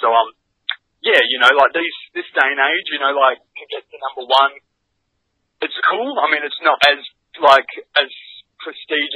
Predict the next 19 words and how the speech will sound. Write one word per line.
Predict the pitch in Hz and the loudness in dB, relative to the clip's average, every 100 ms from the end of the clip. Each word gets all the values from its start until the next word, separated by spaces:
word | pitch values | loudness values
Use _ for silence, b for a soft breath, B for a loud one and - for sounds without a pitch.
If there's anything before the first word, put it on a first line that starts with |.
| 131 | -8
as | |
it | 131 | -8
was | 131 139 135 | -4 -4 -2
back | 139 131 | -2 -2
in, | 135 | -4
like, | 127 | -6
the | 131 127 | -6 -4
eighties | 131 135 135 - | -6 -6 -10 -14
and | 123 117 | -18 -14
seventies. | - 131 139 170 165 | -8 -8 -8 -10 -6
You | 127 120 | 0 2
obviously, | 117 120 123 | 2 0 -8
if | 120 | -4
you | 127 | -2
had | |
a | 120 | -2
number | 123 117 - | -4 -8 -2
one | 123 120 - - | 2 2 -2 -8
hit | 147 143 | -4 -4